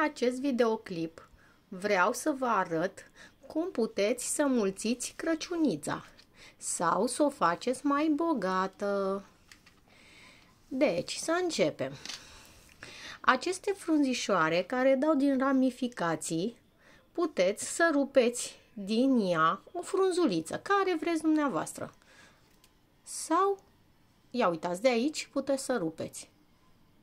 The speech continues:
Da? Rupeți o frunzuliță din asta micuță. Puteți să rupeți și două. Eu de obicei am rupt câte una. Pur și simplu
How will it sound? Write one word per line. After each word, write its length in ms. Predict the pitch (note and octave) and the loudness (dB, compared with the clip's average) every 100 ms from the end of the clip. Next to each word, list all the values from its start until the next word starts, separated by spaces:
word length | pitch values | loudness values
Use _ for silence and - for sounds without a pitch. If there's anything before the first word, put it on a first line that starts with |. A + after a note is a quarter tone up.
| _ _ _ _ _ _ _ _ - | _ _ _ _ _ _ _ _ -4
Da? 260 | D#4 G#4+ - _ _ | -2 -2 -6 _ _
Rupeți 380 | D#4+ F#4+ F4+ E4 | -4 -2 -2 -2
o 60 | D#4+ | -2
frunzuliță 640 | D#4 D#4 C#4+ A#3 D#3+ - | 2 2 2 0 -2 -4
din 180 | D#3 F3 | -4 -2
asta 280 | E3 - E3 | -4 -4 -6
micuță. 460 | E3+ - D3+ E3+ - _ - - - | -6 -8 -10 -12 -20 _ -18 -18 -6
Puteți 300 | B3 A#3 A3+ | -2 0 0
să 100 | A3 | 0
rupeți 360 | G3+ A3+ A#3 | 0 0 -2
și 140 | - F4 | 0 0
două. 400 | F#4+ B3+ C#3 - - _ - - - - _ | 4 2 2 -4 -14 _ -20 -20 -20 -20 _
Eu 120 | F#4+ | -4
de 100 | E4+ | 0
obicei 380 | F#4 D#4+ - F#4+ | 0 0 0 0
am 160 | F#4 F4+ | 2 2
rupt 180 | F4 - | 0 -2
câte 240 | D#4+ D#4+ | -4 0
una. 280 | G#3 E3 E3 | 0 0 -2
Pur 240 | - E4+ | 0 -2
și 140 | - B3 | 0 -2
simplu 540 | B3 C4 C4+ G#4 A4+ | 0 0 2 0 0